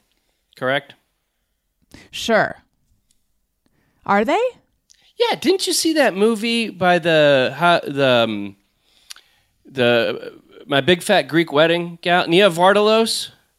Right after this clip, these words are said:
Speaker 2: Uh, I didn't see an Australian drinking movie by Nia Vardalos.
Speaker 1: She made a movie where she was a, uh, tour guide in Greece.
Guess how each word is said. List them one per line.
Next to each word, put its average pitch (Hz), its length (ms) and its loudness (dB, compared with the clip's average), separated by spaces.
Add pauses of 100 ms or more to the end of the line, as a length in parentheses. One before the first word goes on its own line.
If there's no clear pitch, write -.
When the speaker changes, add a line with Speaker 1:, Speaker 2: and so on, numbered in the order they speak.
(840)
Speaker 2:
Uh, 220 460 2
I 226 100 0
didn't 240 220 2
see 247 140 -2
an 220 80 0
Australian 190 800 0
drinking 240 460 0
movie 156 280 -2
by 151 200 -6
Nia 147 200 -6
Vardalos. 143 720 -6 (120)
Speaker 1:
She - 260 -6
made 277 220 -2
a 339 60 0
movie 277 280 -2
where 180 180 -2
she 190 220 -4
was 160 240 -2
a, 117 640 -4 (220)
uh, 107 380 -8 (380)
tour 262 300 0
guide 113 460 0
in 185 160 0
Greece. 143 400 -4